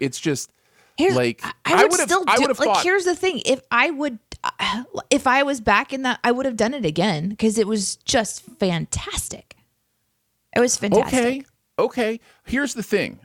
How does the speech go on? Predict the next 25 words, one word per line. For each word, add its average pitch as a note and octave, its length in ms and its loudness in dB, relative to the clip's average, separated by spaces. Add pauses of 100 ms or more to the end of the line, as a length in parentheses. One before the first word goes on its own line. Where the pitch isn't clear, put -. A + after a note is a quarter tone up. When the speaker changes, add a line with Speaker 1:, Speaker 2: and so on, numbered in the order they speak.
(120)
Speaker 1:
I E3+ 80 2
have F3+ 240 -2
one F3+ 320 -4
example F#3+ 420 -4
of D3+ 160 -4
something C#3 680 -4
that A2+ 400 0 (160)
I, C3 160 -2 (200)
and F3+ 200 -4
again, C4+ 280 -2
it's - 100 -8
because D#3+ 220 -4
I B2+ 100 0
don't C#3+ 380 -2
see E3 260 -4
it C#3+ 80 -2
as G#2+ 140 -4
dangerous. C#3 840 -6 (540)
Um, A#2 420 0
I G3 80 0
would A3 160 -2
love A3 180 0
to F#3+ 60 -2
skydive. F3 760 -6 (480)
S-, - 200 -6